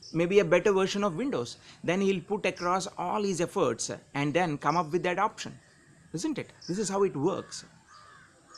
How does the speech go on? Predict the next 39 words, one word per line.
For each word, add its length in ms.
Let's 400
give 240
a 80
very 380
generic, 640
uh, 480
you 140
know, 100
example 540
which 180
we 80
come 220
across 340
in 100
our 120
lives. 420
Imagine 400
a 60
boy 300
or 100
a 40
girl 320
who 200
is 80
in 80
a 60
tenth 300
grade, 360
who 260
is 140
very 600
extroverted, 960
outgoing 600
person, 540
willing 240
to 100
talk 280
to 80
people, 440